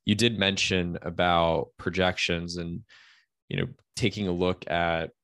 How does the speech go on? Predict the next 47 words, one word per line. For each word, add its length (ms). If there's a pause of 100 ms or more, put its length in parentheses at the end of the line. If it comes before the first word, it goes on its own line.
(240)
early 220
stage 380
companies 500
in 80
Cambodia 560
and 80
thinking 280
about, 460
you 60
know, 120
financial 480
management 600
and 160
projections 680
and 100
maybe 400
in, 240
in 120
that 140
aspect. 460 (640)
Could 140
you 80
talk 200
to 100
us 120
about, 380
you 60
know, 200 (120)
given 300
the 100
current 380
ecosystem, 1000
what 200
is 100
your 100
view 220
on 100
the 80
importance 560
of 100
financial 440
management 460
of 100
a 40
startup 480
in 100
Cambodia, 680